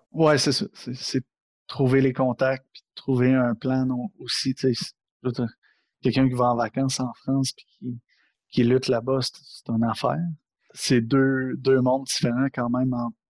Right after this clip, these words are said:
tu sais, tu vas en vacances, puis tu trouves un booking versus aller là pour lutter, puis juste pour ça, tu sais. C'est, c'est, c'est quand même un accomplissement de plus, hein.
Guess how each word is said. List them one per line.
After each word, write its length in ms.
tu 120
sais, 60
tu 160
vas 120
en 40
vacances, 420
puis 140
tu 160
trouves 240
un 80
booking 420
versus 580
aller 340
là 240
pour 220
lutter, 560
puis 400
juste 380
pour 180
ça, 200
tu 80
sais. 60
C'est, 180
c'est, 240
c'est 180
quand 140
même 180
un 100
accomplissement 640
de 120
plus, 300
hein. 40